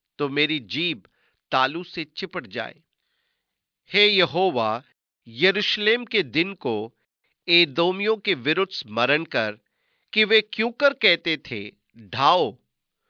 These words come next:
उसको नेव से ढा दो।" हे बाबुल, तू जो उजड़ने वाली है, क्या ही धन्य वो होगा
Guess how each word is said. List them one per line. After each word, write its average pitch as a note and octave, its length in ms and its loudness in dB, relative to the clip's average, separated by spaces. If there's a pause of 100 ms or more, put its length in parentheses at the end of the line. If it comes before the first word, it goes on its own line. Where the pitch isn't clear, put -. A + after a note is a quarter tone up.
(160)
उसको G3 380 0
नेव D#3 420 2
से F#3 280 -2
ढा A#2 340 -2
दो।" A2+ 280 -6 (880)
हे D#3 140 2
बाबुल, C3 520 0 (500)
तू G#3 180 2
जो C#3 380 -4 (380)
उजड़ने E3 520 2
वाली B2 400 -2
है, G#2+ 260 -12 (580)
क्या G3+ 180 4
ही B3 300 -6
धन्य D#3+ 480 -4
वो F#3+ 180 -2
होगा A#2+ 560 -2